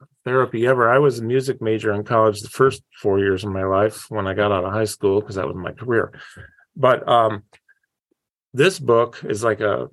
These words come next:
heavy-duty textbook. I've been studying it for four years. We have a Drumming for Parkinson's program we just started here. We can get into that, too, in a while.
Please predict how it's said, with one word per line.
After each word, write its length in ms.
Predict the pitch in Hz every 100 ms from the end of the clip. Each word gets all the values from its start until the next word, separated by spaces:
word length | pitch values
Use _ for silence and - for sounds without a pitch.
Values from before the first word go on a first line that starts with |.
| 143
heavy-duty 480 | 131 135 123 123 98
textbook. 580 | - 143 - 107 104 107
I've 80 | 107
been 160 | 107 101
studying 420 | - 123 131 117
it 140 | 113
for 100 | -
four 340 | 98 - 160 127
years. 480 | 101 98 117 - _ _ _ _ _ _ _
We 80 | 123
have 120 | 117
a 40 | 107
Drumming 440 | 104 120 135 120
for 180 | - 101
Parkinson's 680 | - 127 131 113 - 107 104
program 440 | - 104 104 107
we 100 | 98
just 360 | 90 - 113 -
started 480 | - 110 117 98 92
here. 360 | 90 85 101 _ _ _ _ _ _ _ _ _ _ _
We 80 | 117
can 80 | 117
get 140 | 107
into 180 | 107 104
that, 380 | 101 104 101 -
too, 180 | - 110
in 60 |
a 60 | 98
while. 360 | 92 90 90